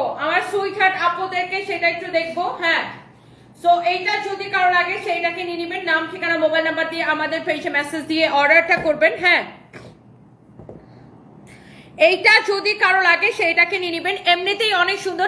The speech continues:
তার মধ্যে শাড়ি পরলে তো একবারে কিউটের ডিব্বার মতো লাগে। শাহিনুর আয়েশা আপু, I love you, thank you so much, thank you so much। এইটা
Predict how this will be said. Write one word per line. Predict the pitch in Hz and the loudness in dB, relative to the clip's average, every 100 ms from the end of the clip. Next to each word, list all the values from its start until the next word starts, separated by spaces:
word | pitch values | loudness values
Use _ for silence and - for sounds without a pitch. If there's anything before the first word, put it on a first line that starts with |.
| 381 | 4
তার | 320 330 339 | 4 4 2
মধ্যে | 339 403 403 | -2 -2 2
শাড়ি | 330 381 - | 2 0 -2
পরলে | 339 339 | 0 0
তো | 359 | 2
একবারে | 330 - 330 339 | 0 2 2 2
কিউটের | 349 339 349 349 440 - - - - 262 | -4 -4 4 4 4 0 -12 -16 -8 -2
ডিব্বার | 359 349 381 392 | 0 4 4 6
মতো | 359 349 359 | 2 0 2
লাগে। | 339 330 381 | 2 2 0
শাহিনুর | - 349 381 381 403 339 359 | 2 0 0 -2 -2 4 4
আয়েশা | - 392 370 | 4 2 0
আপু, | 381 | 0
I | 381 359 370 | 2 2 2
love | 370 415 | 0 -2
you, | 427 370 | -4 -4
thank | 381 427 | -4 -8
you | 440 427 | -8 -8
so | 381 | -6
much, | 311 - - - - - 349 | -8 -10 -16 -20 -20 -8 -2
thank | 403 415 - | 0 0 -2
you | 480 480 453 | -2 -2 -4
so | 392 | -2
much। | 320 320 339 | -4 -2 -2
এইটা | 370 370 | -2 2